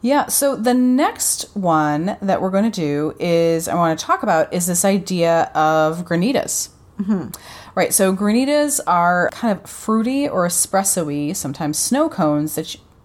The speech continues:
Speaker 1: essentially, right?
Speaker 2: Yeah.
Speaker 1: That you can make in your freezer. They're actually <laughs> almost like a concentrated frozen agua fresca. So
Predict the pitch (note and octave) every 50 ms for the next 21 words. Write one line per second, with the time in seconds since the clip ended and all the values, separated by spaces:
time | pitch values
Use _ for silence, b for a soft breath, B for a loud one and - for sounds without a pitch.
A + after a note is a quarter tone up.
0 | - - - - G3 F#3 - - - - - E2+ A#2 D#3 E3 - - A3+ F#3+ D#3+
1 | - - G#3+ G3 A#3+ A#3+ A#3+ G#3+ F3+ E3+ F#3 F3+ F3+ G3 - - F4+ E4+ A3 E3+
2 | C3+ C3 D3 - B B B B B B A3+ G3 - G3 A3+ A3+ - - B3 A3+
3 | A3+ G3+ - - - _ _ - F#3 G#3+ A3 A#3+ - B3 - - - D#4+ - C4
4 | B3 - - - - D3+ D3+ - - G3 G3 - - G#3+ G#3 G#3+ G#3 G3+ - -
5 | G3+ G3+ A3 G#3+ A3 G#3+ C3 G#3 G#3+ G#3+ A3 A3 - A3+ A3 A3+ - - A#3 A#3
6 | A#3 A#3+ A#3+ B B B B B B B B - - G#3+ F#3+ F3+ F3 E3 -